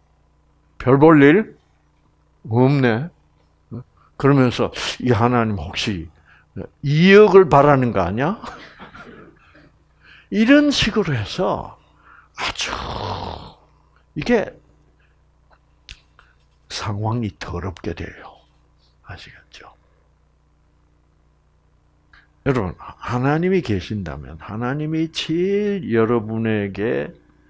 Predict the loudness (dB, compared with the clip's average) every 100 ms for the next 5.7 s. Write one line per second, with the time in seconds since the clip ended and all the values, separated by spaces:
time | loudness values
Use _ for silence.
0 | _ _ _ 2 4 4 0 -6 -8 -10
1 | -12 -12 -10 -10 -12 -16 -18 -18 -20 _
2 | _ _ _ _ _ _ _ _ _ _
3 | _ _ _ -12 -10 -8 -10 -14 -18 _
4 | -18 -18 -20 _ _ _ _ _ _ _
5 | _ _ -20 -18 -14 -14